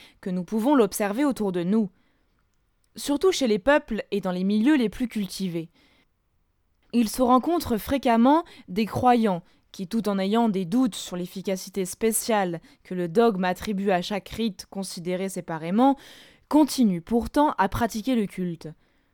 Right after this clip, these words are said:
Ils ne sont pas certains que le détail des observances prescrites soit rationnellement justifiable, mais ils sentent qu'il leur serait impossible de s'en affranchir sans tomber dans un désarroi moral devant lequel ils reculent.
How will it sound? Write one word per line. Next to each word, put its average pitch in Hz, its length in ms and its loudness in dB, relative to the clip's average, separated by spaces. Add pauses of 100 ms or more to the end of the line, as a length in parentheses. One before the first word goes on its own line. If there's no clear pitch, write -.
(420)
Ils 285 180 4
ne 285 120 8
sont 254 180 2
pas 285 160 4
certains 247 520 0
que 190 120 -10
le 170 140 -6
détail 214 440 0
des 165 240 -2
observances 214 680 0
prescrites 226 600 -2 (300)
soit 196 260 0
rationnellement 214 720 2
justifiable, 202 800 0 (560)
mais 254 480 6
ils 233 200 2
sentent 339 500 0 (120)
qu'il 254 300 2
leur 208 180 4
serait 185 240 -4
impossible 247 680 0
de 208 100 4
s'en 220 160 -2
affranchir 254 720 0 (280)
sans 240 220 0
tomber 262 320 4
dans 180 220 -2
un 175 120 -2
désarroi 208 600 2
moral 233 540 2 (320)
devant 233 260 4
lequel 247 300 2
ils 208 140 0
reculent. 170 460 -6